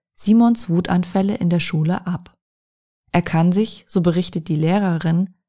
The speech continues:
besser auf den Unterricht konzentrieren. Dafür wird er aber nach den Schilderungen der Mutter zu Hause immer schwieriger.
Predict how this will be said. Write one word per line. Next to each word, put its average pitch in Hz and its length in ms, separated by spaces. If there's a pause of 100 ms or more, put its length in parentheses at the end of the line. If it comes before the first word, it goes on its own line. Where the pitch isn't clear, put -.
(140)
besser 208 340
auf 208 120
den 214 140
Unterricht 170 560
konzentrieren. 143 920 (1600)
Dafür 190 420
wird 160 240
er 175 400
aber 180 200
nach 175 160
den 165 160
Schilderungen 170 680
der 160 120
Mutter 185 520 (280)
zu 190 220
Hause 220 420
immer 208 300
schwieriger. 175 800